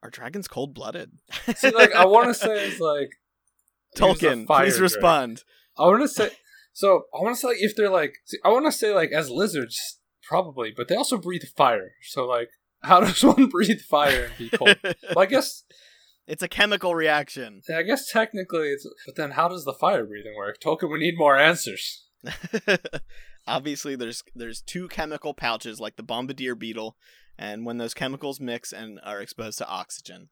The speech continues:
Speaker 1: they burn. Problem solved. I'm, I'm gonna go off on the assumption that he is warm-blooded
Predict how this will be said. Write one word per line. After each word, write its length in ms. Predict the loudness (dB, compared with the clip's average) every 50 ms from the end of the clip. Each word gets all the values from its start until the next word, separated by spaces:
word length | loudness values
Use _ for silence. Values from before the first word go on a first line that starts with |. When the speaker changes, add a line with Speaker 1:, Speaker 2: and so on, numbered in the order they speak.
| _ _
Speaker 1:
they 100 | -20 -20
burn. 300 | _ -20 -20 _ -18 -18 -18 -18 -16
Problem 260 | -16 -16 -16 _ -18
solved. 380 | -20 -20 -20 _ _ _ _ _ _ -6
I'm, 240 | -2 -2 -2 -2 -2 _ -8
I'm 220 | -4 -4 -4 -4 -4
gonna 180 | -6 -6 -6
go 160 | -4 -2 2 2
off 180 | 2 2 0
on 80 | -4 -8
the 100 | -6 -8
assumption 520 | -6 -4 -4 -6 -6 -6 -8 -10 -10 -8 -8
that 180 | -6 -6 -6 -6
he 140 | -4 -6
is 120 | -6 -6 -6
warm-blooded 760 | -6 -4 -4 -4 -4 -4 -2 0 0 0 0 -2 -4 -6 -10